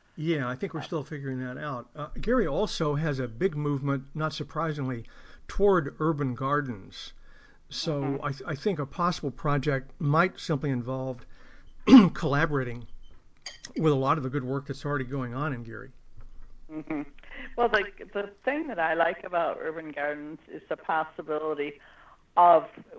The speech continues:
Speaker 2: involving people that haven't gardened before.
Speaker 1: Hmm.
Speaker 2: You know?
Speaker 1: Mm-hmm.
Speaker 2: Um, and, you know, in other words, it's not just, I mean, it's not making it so it's just not so white middle class.
Speaker 1: Yeah.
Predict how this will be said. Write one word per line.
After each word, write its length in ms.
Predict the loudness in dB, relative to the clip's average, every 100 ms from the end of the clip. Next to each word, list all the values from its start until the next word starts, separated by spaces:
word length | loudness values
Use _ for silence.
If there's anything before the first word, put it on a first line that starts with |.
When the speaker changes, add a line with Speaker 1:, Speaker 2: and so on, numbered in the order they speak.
| -6 -4
Speaker 2:
involving 600 | 0 4 6 6 0 -10
people 320 | -10 -8 -4
that 140 | -2
haven't 360 | 0 0 -2 0
gardened 400 | 2 2 -2 -10
before. 460 | -14 -12 -10 -10 -12 -18 _ _
Speaker 1:
Hmm. 120 | -4 -4 _ _ _ _ -18
Speaker 2:
You 60 | -14
know? 120 | -14 _ _ -8
Speaker 1:
Mm-hmm. 260 | -6 -6 -6 0
Speaker 2:
Um, 280 | 2 2 -4 _ _ _ -4
and, 220 | -2 -2 -2
you 100 | 2
know, 280 | 2 2 -6 -12
in 160 | -2 0
other 220 | 2 2
words, 220 | 0 0
it's 200 | -6 -6
not 280 | 0 0 0 -6 -8
just, 240 | -8 -6 -6
I 80 | -6
mean, 180 | -6 -6
it's 240 | -8 -6
not 300 | -2 -2 -2 -12 -20 -20 _ _ -20 0
making 340 | 2 2 -2 -6
it 80 | -8
so 100 | -8 -10
it's 100 | -8 -12
just 180 | -8
not 220 | -4 -4 -2
so 100 | -4
white 300 | -2 -4 -4
middle 180 | -8 -8
class. 360 | 0 0 2 -4 -12 _ _ _ _
Speaker 1:
Yeah. 140 | -6